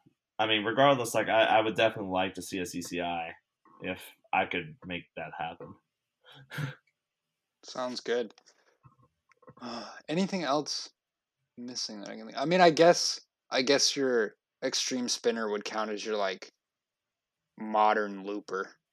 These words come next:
Speaker 2: in its own way. Oh,
Speaker 1: Well,
Speaker 2: wait, you
Speaker 1: I
Speaker 2: have the Infinity as well.
Speaker 1: Right, I, and that's exactly what I was thinking through. Like, I,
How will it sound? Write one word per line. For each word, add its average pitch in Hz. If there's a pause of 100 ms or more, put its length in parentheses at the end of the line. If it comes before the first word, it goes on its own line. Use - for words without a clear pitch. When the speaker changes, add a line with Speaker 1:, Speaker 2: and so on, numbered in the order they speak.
(320)
Speaker 2:
in 120
its -
own 101
way. 95 (1080)
Oh, 180
Speaker 1:
Well, 190
Speaker 2:
wait, 170
you 160
Speaker 1:
I 160
Speaker 2:
have 156
the 151
Infinity 139
as 110
well. 101 (540)
Speaker 1:
Right, 117
I, 123 (600)
and 139
that's 156
exactly 135
what 113
I 101
was 101
thinking 101
through. 98
Like, 98
I, 127